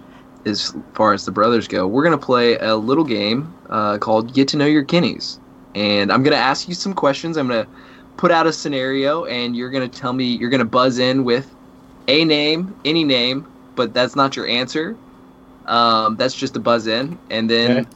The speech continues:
Speaker 1: we're gonna, um, you're gonna give me which Kinney you think it is, but either Michael, Ryan, Thomas, or myself, and you get bonus points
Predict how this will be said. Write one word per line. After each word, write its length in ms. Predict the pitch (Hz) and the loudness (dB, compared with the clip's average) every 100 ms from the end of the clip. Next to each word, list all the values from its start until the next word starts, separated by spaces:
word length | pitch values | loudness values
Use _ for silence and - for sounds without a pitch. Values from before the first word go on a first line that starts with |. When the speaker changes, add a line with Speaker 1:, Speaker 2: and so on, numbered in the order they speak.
| - | -10
Speaker 1:
we're 380 | 107 113 113 110 | -4 0 2 0
gonna, 680 | 113 117 113 113 110 98 - | 0 2 2 2 0 -2 -2
um, 140 | 113 | -2
you're 160 | 110 113 | 0 0
gonna 140 | 117 | 0
give 180 | 113 117 | 0 2
me 180 | 117 113 113 - | 2 2 -2 -2
which 260 | 127 - - | 0 0 -2
Kinney 220 | 151 131 | 0 2
you 160 | 123 | 2
think 240 | 117 117 110 | 0 0 0
it 60 | |
is, 380 | 107 120 151 - - | 0 0 -2 -8 -10
but 160 | 110 107 - | -6 -6 0
either 260 | 120 104 104 | 0 2 2
Michael, 560 | 107 110 117 147 233 - - - - | 2 2 2 0 0 -6 -20 -20 -8
Ryan, 560 | - 110 107 110 127 151 - - - - | 0 2 4 2 0 -4 -12 -20 -20 -2
Thomas, 560 | 110 110 113 - - - | 0 2 0 -4 -10 -6
or 100 | 104 | -4
myself, 540 | 95 - 127 104 95 | -2 -2 2 2 2
and 100 | 113 | 2
you 60 | 143 | 2
get 200 | 165 135 | 2 2
bonus 360 | 175 214 190 | 2 4 2
points 440 | - 147 131 123 | -2 -4 -4 -6